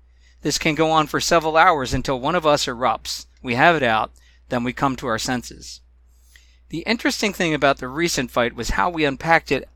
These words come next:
that evening. She admitted that she had been in a bad mood, but then she said,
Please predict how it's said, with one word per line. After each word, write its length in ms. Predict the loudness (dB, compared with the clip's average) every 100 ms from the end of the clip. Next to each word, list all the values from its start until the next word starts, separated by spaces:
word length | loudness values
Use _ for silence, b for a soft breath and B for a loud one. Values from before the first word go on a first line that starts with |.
| _
that 260 | -4 -2 -2
evening. 460 | -4 -4 -6 -14 -20 _ b b b b
She 220 | -6 4
admitted 400 | 4 6 4 4
that 120 | 2
she 180 | 0 2
had 120 | 2
been 160 | 0 -2
in 100 | -2
a 60 | 0
bad 300 | 2 2 0
mood, 380 | 0 0 -2 -10 b b
but 140 | -2
then 160 | 0 0
she 180 | 0
said, 360 | 0 2 0 0